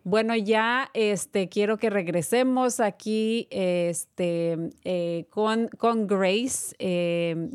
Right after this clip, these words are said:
que ya está aquí, ah, para hablarnos sobre,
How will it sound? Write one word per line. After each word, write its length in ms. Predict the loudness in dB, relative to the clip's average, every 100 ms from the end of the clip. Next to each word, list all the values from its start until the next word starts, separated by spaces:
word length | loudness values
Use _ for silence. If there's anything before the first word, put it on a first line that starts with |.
| -12
que 300 | -4 -2 -2
ya 420 | -2 0 2 0 -2
está 280 | -6 -6 -6
aquí, 460 | -8 -6 -4 -4 -4
ah, 520 | -4 -4 -4 -6 -10 -4
para 220 | -2 0
hablarnos 500 | 0 0 -2 -2 -6
sobre, 600 | -4 -4 -2 -2 -4 -4